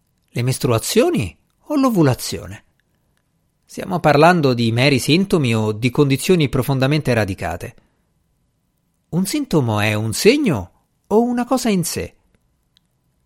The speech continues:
Cos'è una cosa e come facciamo a sapere che una cosa è proprio quella e non un'altra? Ho spento la radio,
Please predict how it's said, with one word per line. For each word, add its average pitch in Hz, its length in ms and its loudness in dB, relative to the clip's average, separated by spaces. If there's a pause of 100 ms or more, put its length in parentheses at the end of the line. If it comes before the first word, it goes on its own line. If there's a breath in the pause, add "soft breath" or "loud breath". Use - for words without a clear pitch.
(160)
Cos'è 220 420 2
una 101 260 -2
cosa 139 340 4
e 110 220 0
come 127 240 0
facciamo 143 440 0
a 98 60 -2
sapere 123 600 2
che 117 180 -2
una 113 260 -2
cosa 139 320 0
è 95 80 -4
proprio 117 380 -2
quella 135 340 4
e 104 140 -2
non 101 180 -6
un'altra? 90 580 -10 (2000 soft breath)
Ho 208 40 -12
spento 180 400 -2
la 135 100 2
radio, 107 480 0